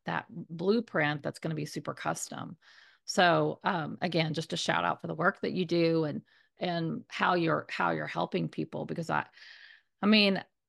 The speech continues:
I think if you've done the work long enough, maybe you can do a little bit of that. You get kind of practice, you know, of doing some of that on your own. It depends on how evolved you are in your own personal growth and professional growth journey. But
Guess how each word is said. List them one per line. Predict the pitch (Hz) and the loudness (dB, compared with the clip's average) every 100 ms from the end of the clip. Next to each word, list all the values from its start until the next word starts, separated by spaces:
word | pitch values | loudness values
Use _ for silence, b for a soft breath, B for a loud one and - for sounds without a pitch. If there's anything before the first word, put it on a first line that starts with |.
| _ _ _ - | _ _ _ -4
I | 226 | 0
think | 294 311 | 2 4
if | 349 254 | 4 4
you've | 185 - | 0 2
done | 220 240 | 4 6
the | 262 | 4
work | 269 262 262 | 4 2 2
long | 254 262 254 | 4 4 4
enough, | 254 254 240 | 4 2 0
maybe | 220 220 220 | -2 0 0
you | 214 | -2
can | 202 208 180 | -2 -4 -2
do | 151 185 190 | 2 4 6
a | |
little | 196 196 190 | 4 4 2
bit | 190 | 2
of | 190 | 4
that. | 190 185 180 | 4 2 0
You | 175 | 0
get | 175 - | -2 -4
kind | - 196 | -6 -4
of | 175 | -4
practice, | - 170 170 - 240 247 - - | 2 2 4 0 -2 -2 -4 -8
you | 220 214 | -2 0
know, | 208 208 214 | 0 0 -2
of | 175 | -2
doing | 180 175 180 | -2 -2 -2
some | 190 180 | -2 0
of | |
that | 175 175 175 | 2 2 2
on | 185 175 | 0 0
your | 165 - | -2 0
own. | 180 165 170 175 | 0 0 0 -2
It | 185 160 | -6 -10
depends | - 185 175 165 | -10 -4 -4 -2
on | 170 | -2
how | 165 170 165 | 0 2 2
evolved | 180 170 165 165 180 | 0 2 4 4 4
you | 165 | 4
are | 160 170 | 6 4
in | 160 | 2
your | 156 | -2
own | 170 165 170 170 B B B _ | -2 -2 -4 -6 B B B _
personal | 208 202 202 175 | 2 2 2 4
growth | 170 170 170 170 | 6 8 6 4
and | 160 | -2
professional | 160 165 175 - 160 | -4 0 0 0 -2
growth | 156 156 160 - | 0 2 2 2
journey. | 175 170 165 156 | 2 2 0 0
But | 160 | 0